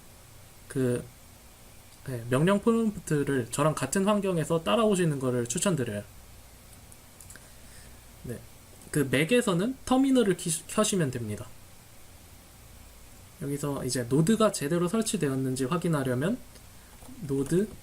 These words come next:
그 다음에 하이픈 V라고 치면 돼요. V는 버전이거든요.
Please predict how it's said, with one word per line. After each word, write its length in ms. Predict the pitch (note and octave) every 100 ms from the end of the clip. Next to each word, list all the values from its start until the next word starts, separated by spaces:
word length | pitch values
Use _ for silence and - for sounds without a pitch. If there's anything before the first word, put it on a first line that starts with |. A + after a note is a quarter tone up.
| - - -
그 80 | -
다음에 180 | A#2+ A#2+
하이픈 640 | A#2 A3 A3 G#3 A3 A#3 A3 -
V라고 540 | - C#3 D3+ D3 C#3 B2+
치면 300 | - F3 A#2+
돼요. 160 | G2+ G2+ - - - -
V는 400 | D3 E3+ F3+ C3
버전이거든요. 760 | C#3 C3+ D#3+ B2+ A2 G#2+ A#2